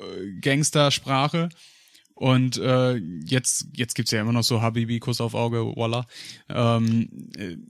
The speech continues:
es wandelt sich immer weiter. Und eben auch Sprache. Mittlerweile, ähm, ist es ja auch, äh,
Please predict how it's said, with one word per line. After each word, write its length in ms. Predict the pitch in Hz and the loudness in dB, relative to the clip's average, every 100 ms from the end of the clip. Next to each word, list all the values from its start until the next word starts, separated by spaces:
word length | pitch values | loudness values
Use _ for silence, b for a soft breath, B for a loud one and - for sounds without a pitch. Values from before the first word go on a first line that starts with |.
| - - - - - | -20 -20 -18 -16 -6
es 180 | 127 - | -2 4
wandelt 320 | 156 214 214 | 4 4 2
sich 160 | 208 | -2
immer 180 | 190 202 | -2 -2
weiter. 340 | 202 220 139 - - _ - - | -2 -2 -4 -6 -14 _ -12 2
Und 160 | 147 | 2
eben 220 | 170 180 | 4 4
auch 160 | 123 151 | 4 2
Sprache. 480 | - - 185 214 120 | 0 2 4 6 4
Mittlerweile, 640 | 123 147 131 131 175 208 B B B - _ _ _ - | 2 4 6 6 4 2 B B B -20 _ _ _ -2
ähm, 560 | 143 147 147 143 64 - _ _ _ - | 4 4 4 -2 -6 -18 _ _ _ -4
ist 140 | 156 | 0
es 140 | 185 - | 0 2
ja 180 | 160 131 | 2 2
auch, 320 | 143 143 - | 0 -2 -8
äh, 60 | - | -14